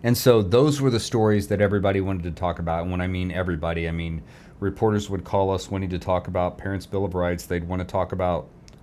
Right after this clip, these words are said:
open enrollment, what, what that means for school districts, smaller school districts. And so that, it seemed like we spent some time on, on the defensive, kind of explaining what that would mean for those local communities and explaining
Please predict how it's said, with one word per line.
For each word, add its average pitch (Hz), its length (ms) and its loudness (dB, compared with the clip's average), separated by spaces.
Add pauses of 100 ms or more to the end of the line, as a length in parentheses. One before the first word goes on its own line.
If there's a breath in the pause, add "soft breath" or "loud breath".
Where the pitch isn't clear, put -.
open 107 220 0
enrollment, 92 540 0 (1040)
what, 98 260 -4 (500)
what 101 160 -4
that 104 100 -2
means 107 200 2
for 120 120 -2
school 110 280 0
districts, 104 420 0
smaller 104 300 0
school 95 260 -6
districts. 90 520 -4 (540 loud breath)
And 104 220 2
so 110 200 2
that, 120 280 2
it 107 160 -6
seemed 156 280 2
like 113 240 2
we 107 380 0
spent 110 400 -4
some 104 180 -2
time 101 360 -2
on, 95 440 -2
on 92 240 -4
the 87 60 -4
defensive, 92 760 0
kind 98 220 -2
of 87 240 -4 (800 loud breath)
explaining 139 880 4
what 117 300 2
that 110 200 2
would 98 220 -2
mean 101 460 2
for 101 300 -4
those 98 300 0
local 95 340 -2
communities 82 680 -4
and 110 80 0
explaining 113 800 0